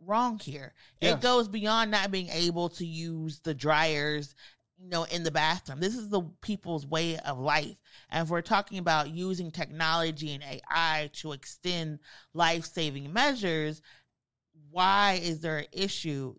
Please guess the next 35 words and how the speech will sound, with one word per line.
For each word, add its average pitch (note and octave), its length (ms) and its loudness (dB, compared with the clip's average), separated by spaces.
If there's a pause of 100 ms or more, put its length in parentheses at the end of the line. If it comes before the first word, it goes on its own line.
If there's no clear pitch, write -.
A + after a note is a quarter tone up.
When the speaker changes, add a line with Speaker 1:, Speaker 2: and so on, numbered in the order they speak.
Speaker 1:
that C#3+ 240 0
Black D3+ 300 2
and C#3 100 -8
brown C#3+ 240 0
people D3 300 -4
need C#3 140 -6
to C#3 40 -6
be C3 180 -10
included C#3+ 840 -2 (320)
in E3 200 0
the E3 100 0
study D3 360 0
groups, C#3 460 -6
in F3 140 -2
the E3+ 60 4
Speaker 2:
Right. F3 140 4
Speaker 1:
surveys, C#3 640 -2
Speaker 2:
Right. D3 240 0 (260)
Speaker 1:
in, F3 380 0
in F3 160 -8
the G3+ 80 -4
beta A#3 340 -2
testing? C#3 540 -4
And E3+ 200 -8
so F3+ 300 0
I G#3 220 0
would B3+ 260 -4
argue C3+ 560 -2 (320)
that E3 140 2
diversity, E3 380 0
equity, D#3 400 -2
inclusion D#3 640 -2
is C#3+ 280 -2
necessary G#3+ 1000 -2
Speaker 2:
Yeah. E3 180 2